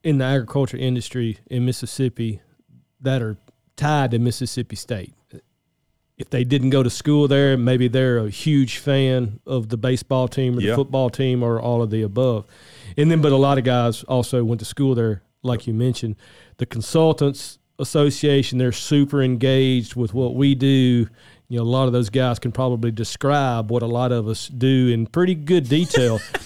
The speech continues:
Speaker 1: And there's retailers, too, that
Speaker 2: Yeah.
Speaker 1: are really dialed in, and then management and those companies, too.
Speaker 2: Yeah.
Speaker 1: So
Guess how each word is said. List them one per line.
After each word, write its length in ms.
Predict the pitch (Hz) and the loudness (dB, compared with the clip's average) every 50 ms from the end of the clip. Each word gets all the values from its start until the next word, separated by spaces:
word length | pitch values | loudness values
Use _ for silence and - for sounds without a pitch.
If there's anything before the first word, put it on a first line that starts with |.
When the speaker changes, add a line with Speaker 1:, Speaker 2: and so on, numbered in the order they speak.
| - - - - | -10 -8 -4 0
Speaker 1:
And 100 | 180 180 | 2 2
there's 200 | 185 180 165 139 | 4 2 2 2
retailers, 580 | 147 175 180 175 - 175 170 165 151 139 127 - | 2 2 2 2 2 2 2 4 2 2 0 0
too, 340 | - - 175 160 143 123 110 | 0 0 2 2 2 2 0
that 200 | 120 139 143 135 | 0 0 0 2
Speaker 2:
Yeah. 60 | 131 | 2
Speaker 1:
are 120 | 123 120 123 | 0 -2 -4
really 380 | - 143 139 147 151 151 143 139 | -4 0 0 2 4 4 2 2
dialed 460 | 123 139 143 143 139 139 139 131 127 | 2 2 2 4 4 4 2 2 2
in, 320 | 131 131 131 131 131 123 | 2 2 2 2 2 0
and 160 | 123 117 117 | 0 0 0
then 320 | 123 127 123 123 120 120 131 | 0 0 0 -2 -2 -4 -4
management 680 | 139 135 135 139 143 139 139 127 110 113 135 131 131 127 | -2 0 2 2 2 2 2 0 0 -2 -2 -2 -2 -2
and 100 | 117 123 | -2 -2
those 160 | 123 120 - | -2 -2 -4
companies, 480 | - - 139 127 120 123 120 113 110 - | -4 -4 -2 -2 -2 -2 -4 -4 -6 -4
too. 140 | - 143 | -2 0
Speaker 2:
Yeah. 180 | 143 139 123 117 | 2 2 2 0
Speaker 1:
So 360 | 104 - - 135 131 127 117 | -2 -2 0 0 2 2 0